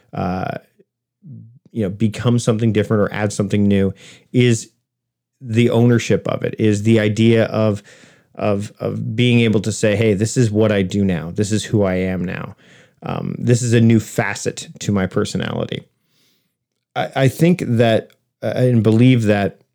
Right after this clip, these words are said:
running is now something that I just do. Uh, later today,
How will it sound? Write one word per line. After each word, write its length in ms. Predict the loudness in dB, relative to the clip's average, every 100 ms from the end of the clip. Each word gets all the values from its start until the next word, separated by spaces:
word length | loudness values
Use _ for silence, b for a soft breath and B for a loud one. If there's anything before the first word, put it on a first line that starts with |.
| _ _ _ _ _ _ _ _ _ _ -2
running 480 | 2 2 4 2 2
is 180 | 2
now 160 | 2 0
something 340 | 0 0 0 0
that 140 | 2
I 100 | 2
just 280 | 0 -2 0
do. 240 | 0 0 -10 _ -12
Uh, 340 | -10 -8 -10 -8
later 360 | -2 0 2 0
today, 380 | 0 0 0